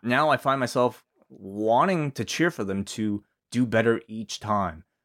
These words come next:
So it, it reminds me of, like, the Team Extreme versus Brock Lesnar thing when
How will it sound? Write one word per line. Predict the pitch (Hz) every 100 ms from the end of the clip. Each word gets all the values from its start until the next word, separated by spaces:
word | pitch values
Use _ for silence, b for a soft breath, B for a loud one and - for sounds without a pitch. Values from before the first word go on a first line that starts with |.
| _
So | - 98 95
it, | 120 -
it | 120
reminds | 117 120 131 139
me | 139
of, | 117 101
like, | 101 95
the | - 92
Team | - 131 113
Extreme | - 113 117
versus | 107 101 101
Brock | - 98
Lesnar | - 110 117 113 107
thing | 117 117 117 -
when | 92 90 85